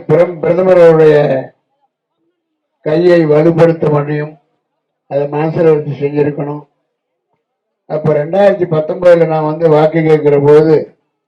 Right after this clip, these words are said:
ஒரு வாக்குறுதியை கொடுத்தேன். அது என்னன்னா, என்னுடைய தொகுதியில் இருக்கிற ஏழை மக்களில் ஆயிரத்தி இருநூறு மாணவர்களை தேர்ந்தெடுத்து அவர்களுக்கு இலவசமாக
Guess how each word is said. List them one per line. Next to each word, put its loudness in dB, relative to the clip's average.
ஒரு 0
வாக்குறுதியை 0
கொடுத்தேன். -2
அது -8
என்னன்னா, -4
என்னுடைய 0
தொகுதியில் 2
இருக்கிற 0
ஏழை 2
மக்களில் -2
ஆயிரத்தி 0
இருநூறு 2
மாணவர்களை 2
தேர்ந்தெடுத்து 0
அவர்களுக்கு -2
இலவசமாக -2